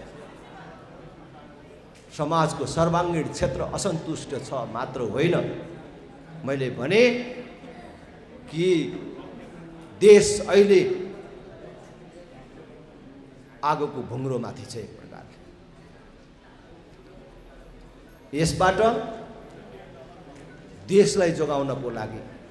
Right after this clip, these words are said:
यसबाट देशलाई मुक्त गर्नको लागि अहिलेको यो नेतृत्व र अहिलेको व्यवस्थाको विकल्प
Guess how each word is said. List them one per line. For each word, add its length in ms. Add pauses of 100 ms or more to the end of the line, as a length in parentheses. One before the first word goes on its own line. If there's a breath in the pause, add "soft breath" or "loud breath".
(1400)
यसबाट 480 (200)
देशलाई 500 (1120)
मुक्त 360
गर्नको 440
लागि 320 (1900)
अहिलेको 460 (920)
यो 80
नेतृत्व 520 (580)
र 60
अहिलेको 440
व्यवस्थाको 640
विकल्प 360